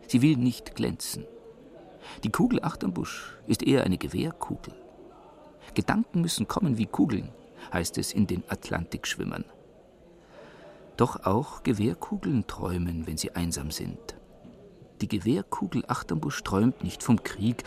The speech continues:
nicht von der Alexanderschlacht, sondern von Susan. Susan ist die Dame mit der roten Unterhose. Susan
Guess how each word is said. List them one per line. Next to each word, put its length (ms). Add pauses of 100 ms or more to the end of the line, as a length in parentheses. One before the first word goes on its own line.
(120)
nicht 160
von 100
der 140
Alexanderschlacht, 880
sondern 460 (340)
von 260
Susan. 600 (1200)
Susan 400 (220)
ist 100
die 100
Dame 280
mit 160
der 80
roten 260
Unterhose. 640 (720)
Susan 540